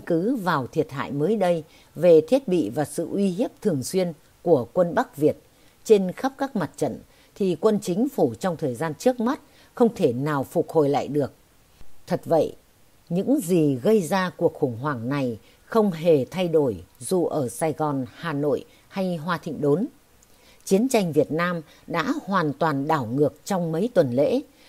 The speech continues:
Một thảm hại quân sự là chắc chắn. Đó là những nhận định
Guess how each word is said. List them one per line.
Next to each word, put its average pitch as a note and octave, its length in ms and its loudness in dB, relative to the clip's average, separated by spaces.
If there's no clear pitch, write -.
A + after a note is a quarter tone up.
Một F3+ 160 0
thảm E3 240 -2
hại D3 220 -4
quân G3 240 -2
sự - 280 -2
là C3+ 360 -6
chắc A3+ 220 -4
chắn. F3+ 260 -4
Đó E3+ 180 0
là D3 420 -2
những F#3 420 -2
nhận E3+ 260 -2
định D3+ 220 0